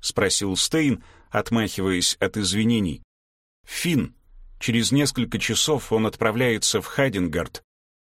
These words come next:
Ларен сразу собрался, и его тон изменился. «Я не могу его остановить». Стейн быстро встал. Он моргнул, пытаясь сбросить сонную пелену, и вопросительно уставился на принца.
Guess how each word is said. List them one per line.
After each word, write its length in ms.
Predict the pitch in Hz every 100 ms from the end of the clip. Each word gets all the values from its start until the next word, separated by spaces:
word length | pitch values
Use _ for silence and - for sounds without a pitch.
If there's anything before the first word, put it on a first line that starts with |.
| _
Ларен 500 | 98 135 156 151 117 - -
сразу 440 | - 117 123 113
собрался, 680 | - 135 147 143 82 - 78
и 180 | - 101
его 260 | 104 98
тон 300 | - 147 127 -
изменился. 800 | 110 110 131 123 87 - - - _ _ _ _
«Я 300 | 82 82 107
не 120 | 104
могу 300 | 113 127 160
его 260 | 160 110 104
остановить». 680 | 92 - 110 120 113 67 - _ _ _ _ _ _ _ _ -
Стейн 500 | - - 180 160 135
быстро 460 | 143 139 - 131
встал. 540 | 117 - - 110 65 - - _ _ -
Он 160 | 110 120
моргнул, 480 | 123 123 156 139
пытаясь 540 | - 95 110 98 82 -
сбросить 560 | 104 98 117 117 98 -
сонную 500 | - 123 117 107 98
пелену, 460 | 117 113 147 170 - _ _ -
и 100 | 120
вопросительно 840 | 120 117 113 - 143 135 123 117
уставился 680 | 107 - 117 101 95 - 107
на 120 | 110
принца. 520 | 120 104 82 - -